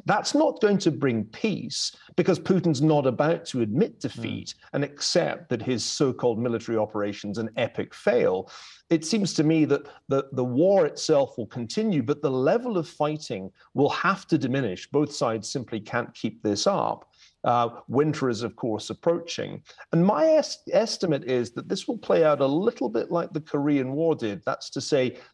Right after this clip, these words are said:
Speaker 1: the really kinetic phase will give way to a somewhat protracted stalemate. There'll never be a peace agreement 'cause the two sides will never agree,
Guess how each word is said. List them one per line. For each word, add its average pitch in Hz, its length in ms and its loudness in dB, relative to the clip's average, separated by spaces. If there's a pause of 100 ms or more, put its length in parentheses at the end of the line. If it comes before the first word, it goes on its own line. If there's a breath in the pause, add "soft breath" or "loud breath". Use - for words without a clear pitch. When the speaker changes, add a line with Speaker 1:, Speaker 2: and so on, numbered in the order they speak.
Speaker 1:
the 139 100 2
really 156 420 2
kinetic 151 680 -2
phase 131 380 -2
will 120 140 -6
give 120 240 -2
way 127 240 0
to 117 240 -2
a 107 60 -2 (200 loud breath)
somewhat 135 480 -2
protracted - 560 -6
stalemate. 131 720 0 (240 soft breath)
There'll 151 180 4
never 156 220 4
be 175 240 2
a 190 60 4
peace - 280 -6
agreement 131 380 0
'cause 110 140 -10
the 113 100 -8
two 117 220 -4
sides 107 340 0
will 107 140 -2
never 101 320 -2
agree, 139 460 2